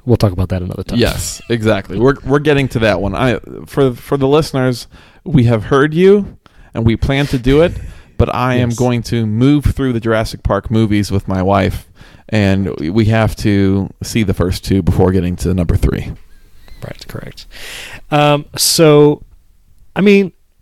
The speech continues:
Speaker 1: I, I'm gonna be honest. I didn't get a chance to rewatch it recently,
Speaker 2: Mm-hmm.
Speaker 1: but I had, I had seen it several times.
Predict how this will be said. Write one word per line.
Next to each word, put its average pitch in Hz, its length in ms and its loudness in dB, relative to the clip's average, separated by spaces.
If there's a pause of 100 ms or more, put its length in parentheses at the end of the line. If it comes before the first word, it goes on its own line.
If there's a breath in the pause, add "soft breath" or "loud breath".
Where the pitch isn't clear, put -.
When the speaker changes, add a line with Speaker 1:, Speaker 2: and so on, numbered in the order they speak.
Speaker 1:
I, 127 120 2
I'm 139 200 -2
gonna 135 140 2
be 113 100 2
honest. 101 220 -2
I 123 40 0
didn't 139 120 2
get 127 60 2
a 113 40 0
chance 113 240 -2
to 110 100 -4
rewatch 104 600 -2
it 98 120 -8
recently, 98 920 0
Speaker 2:
Mm-hmm. 104 360 -4
Speaker 1:
but 180 120 2
I 269 80 4
had, 233 180 0 (100)
I 190 140 4
had 165 120 4
seen 175 200 2
it 117 100 2
several 110 240 0
times. 98 720 -4